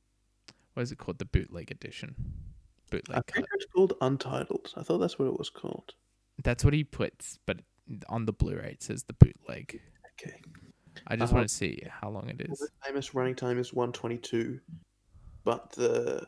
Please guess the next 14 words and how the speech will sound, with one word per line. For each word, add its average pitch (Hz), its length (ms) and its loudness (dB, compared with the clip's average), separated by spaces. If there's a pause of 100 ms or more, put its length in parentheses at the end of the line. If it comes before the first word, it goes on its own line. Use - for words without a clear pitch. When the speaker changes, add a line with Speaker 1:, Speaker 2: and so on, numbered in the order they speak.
(100)
Speaker 2:
um, - 380 -4 (200)
director's - 300 -2
cut - 200 -4
is 123 180 -6 (220)
two 127 440 0 (140)
hours, - 240 -2
forty-two - 400 -2
minutes. - 560 -8 (120)
So - 120 -2
it's - 140 -4
an 117 100 -2
extra 120 500 2
forty - 380 -4
minutes. - 640 -14